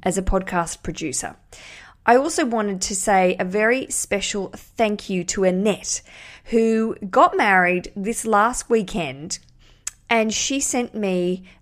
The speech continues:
a donation, and she sent me a gorgeous message that I'd like to share with you.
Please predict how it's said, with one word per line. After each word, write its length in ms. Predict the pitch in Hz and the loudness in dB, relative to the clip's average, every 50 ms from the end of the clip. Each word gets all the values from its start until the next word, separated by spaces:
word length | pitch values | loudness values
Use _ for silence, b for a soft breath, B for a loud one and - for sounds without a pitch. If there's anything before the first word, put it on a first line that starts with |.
| B - - | B 0 2
a 60 | 208 | 4
donation, 680 | 185 202 196 190 185 185 185 185 - - 170 110 - - | 4 4 2 2 2 0 0 0 -2 -4 -6 -6 -8 -8
and 160 | - 190 196 | -8 -6 -6
she 120 | 185 - 214 | -6 -4 -4
sent 260 | - - 233 220 - | -2 -2 -4 -4 -2
me 200 | 226 226 - - - - | -4 -4 -4 -4 -2 -2
a 100 | 226 226 190 185 - _ - | -2 -2 -2 -6 -14 _ -2
gorgeous 540 | - 262 262 269 285 294 285 294 262 247 - | 2 4 4 4 4 2 0 -2 -4 -2 -2
message 500 | 214 196 185 185 - 180 165 160 - - | -2 -2 -2 -2 -2 -4 -4 -4 -4 -2
that 120 | 196 185 | 0 0
I'd 140 | 185 185 - | 0 0 0
like 180 | 180 175 180 - | -2 -2 -2 -4
to 120 | - 196 | -6 -4
share 320 | 185 - - 185 175 170 160 | -4 -2 2 4 4 4 4
with 260 | 165 165 - - - | 0 -6 -8 -8 -8
you. 300 | 160 131 123 123 170 | -6 -6 -6 -6 -8